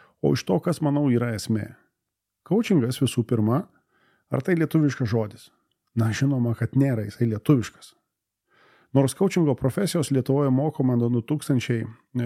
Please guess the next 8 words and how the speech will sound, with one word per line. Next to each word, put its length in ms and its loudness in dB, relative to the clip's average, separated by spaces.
aštuntųjų 480 2
metų, 380 -2
tik 160 0
du 160 -2
tūkstančiai 480 0
dvidešimt 560 0
trečiųjų 400 0
pabaigoje 680 0